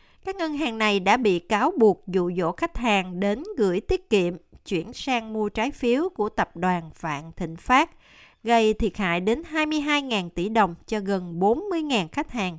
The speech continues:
trên khắp cả nước. Theo nội dung tố cáo được các báo Tuổi Trẻ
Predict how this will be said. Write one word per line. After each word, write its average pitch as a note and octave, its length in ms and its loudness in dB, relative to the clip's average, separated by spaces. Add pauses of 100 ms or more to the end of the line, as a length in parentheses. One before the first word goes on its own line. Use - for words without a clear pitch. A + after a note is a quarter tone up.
trên F#3 220 -8
khắp - 320 -6
cả D#3 120 0
nước. B3+ 320 0 (1120)
Theo E4+ 200 2
nội B3+ 220 4
dung A#3 260 2
tố A#3 160 2
cáo A#3+ 380 4
được A3 300 0
các C4+ 200 -8
báo A3 380 0
Tuổi F#3+ 160 0
Trẻ F3+ 320 0